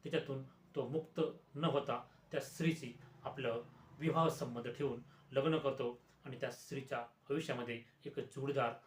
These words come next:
निर्माण होतो. दोघांची जोडी आयुष्यभर टिकते, कारण का एवढं स्ट्रॉंग त्या स्त्रीचं प्रेम असतं. आणि परंतु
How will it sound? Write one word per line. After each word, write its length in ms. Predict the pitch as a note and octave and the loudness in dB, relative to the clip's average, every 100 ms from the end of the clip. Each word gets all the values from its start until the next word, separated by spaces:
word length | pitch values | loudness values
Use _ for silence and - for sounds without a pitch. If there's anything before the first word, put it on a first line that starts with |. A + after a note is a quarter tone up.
| _ _ | _ _
निर्माण 280 | C3+ A#2+ A2+ | -8 -4 -4
होतो. 360 | A2+ A#2 A2+ - - - | -4 -6 -8 -10 -20 0
दोघांची 380 | C#3 D3 C#3+ C3 | 4 6 4 0
जोडी 320 | B2 B2 B2 - | -2 -2 -4 -4
आयुष्यभर 420 | C#3 C3+ C3+ B2+ - | -2 0 -2 -4 -6
टिकते, 340 | - - - _ _ _ _ _ _ _ _ _ | -14 -14 -16 _ _ _ _ _ _ _ _ _
कारण 120 | D3 D#3+ | 0 0
का 100 | F3+ | 0
एवढं 240 | E3 F3+ F#3 | 4 6 6
स्ट्रॉंग 420 | - E3+ F3+ D#3+ | 2 10 10 10
त्या 260 | - D#3 D#3+ | 6 2 2
स्त्रीचं 320 | - C#3+ C#3+ C#3 | -6 -6 -4 -4
प्रेम 360 | - C#3+ C3+ | 4 6 6
असतं. 320 | A#2+ - B2+ - - - _ - | 2 -4 -4 -6 -16 -20 _ 2
आणि 340 | D#3+ D#3+ E3+ - _ _ - | 6 6 4 -4 _ _ 10
परंतु 480 | G3 G#3 E3+ D3+ | 12 12 6 -2